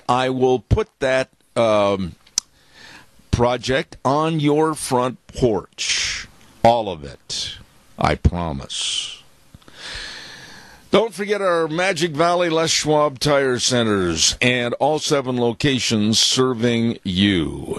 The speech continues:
And they want you to get where you're going this summer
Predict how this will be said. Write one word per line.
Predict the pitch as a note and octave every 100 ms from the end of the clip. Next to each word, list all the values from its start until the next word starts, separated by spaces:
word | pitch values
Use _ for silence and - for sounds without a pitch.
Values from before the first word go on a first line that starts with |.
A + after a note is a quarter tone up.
| -
And | A2 G#2 G#2 G#2 G2+ G2 G2+
they | B2
want | F3+ E3+ C#3+
you | B2+
to |
get | A#2 C#3+
where | - B2+
you're | A2+
going | G#2+ B2+ B2 A#2
this | G#2
summer | - G#2 G2 F#2+